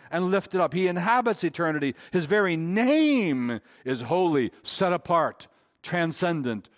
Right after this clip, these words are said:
unique, different, holy.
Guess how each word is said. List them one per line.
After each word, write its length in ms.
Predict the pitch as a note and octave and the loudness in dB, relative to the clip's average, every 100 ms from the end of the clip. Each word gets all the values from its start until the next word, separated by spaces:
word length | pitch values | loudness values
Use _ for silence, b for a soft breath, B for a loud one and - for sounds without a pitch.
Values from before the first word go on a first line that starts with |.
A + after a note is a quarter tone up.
| b | b
unique, 680 | B2+ C3+ D#3+ D#3+ - - - b A#2 | -6 -2 0 -2 -4 -14 -18 b -10
different, 640 | A2 F3+ - C#3 A2+ - - b | -4 -4 -4 -6 -6 -8 -20 b
holy. 720 | _ - F3 D3 A#2 F#2 D#2+ | _ -4 -2 -2 -4 -8 -14